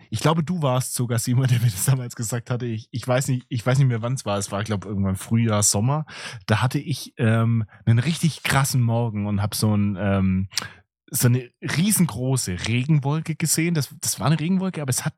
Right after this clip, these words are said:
nicht mehr wirklich rausgeregnet. Aber durch diese Regenwolke ist quasi so ein, so ein, so ein Re-, so ein Regenbogen durch.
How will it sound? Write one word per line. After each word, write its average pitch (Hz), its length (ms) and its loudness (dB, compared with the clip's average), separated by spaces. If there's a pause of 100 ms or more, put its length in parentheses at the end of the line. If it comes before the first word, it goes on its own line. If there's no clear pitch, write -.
nicht 170 200 2
mehr 151 140 4
wirklich 135 260 -2
rausgeregnet. 160 640 -2 (320)
Aber 123 180 4 (240)
durch 233 220 0
diese 185 300 -4
Regenwolke 110 600 -4
ist 123 180 -4
quasi 117 300 0
so 104 220 2
ein, 104 220 2
so 101 180 0
ein, 98 100 2
so 98 140 -2
ein 95 160 2
Re-, 131 240 -2
so 143 180 2
ein 147 60 4
Regenbogen 117 720 0
durch. 98 400 -2